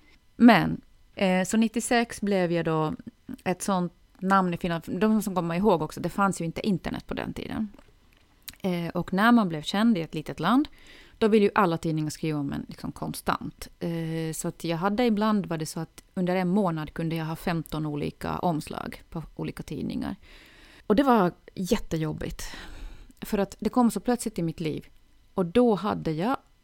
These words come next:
Jag var tjugosex år gammal när det började.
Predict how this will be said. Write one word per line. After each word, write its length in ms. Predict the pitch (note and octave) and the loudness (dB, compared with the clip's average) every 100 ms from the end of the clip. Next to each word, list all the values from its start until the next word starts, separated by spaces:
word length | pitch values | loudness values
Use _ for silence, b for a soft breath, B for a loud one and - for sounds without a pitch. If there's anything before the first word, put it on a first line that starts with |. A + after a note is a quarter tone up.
| _ _ _ _ _ _ | _ _ _ _ _ _
Jag 280 | F3 - G3+ | -10 -4 -2
var 80 | A3+ | -2
tjugosex 540 | - G3+ A#3+ - - | -2 -2 -2 -2 -4
år 100 | G3 | -4
gammal 460 | D#3 C#3 - - E3+ | -4 -6 -6 -8 -8
när 100 | - | -8
det 60 | |
började. 340 | D#3 - - | -8 -10 -10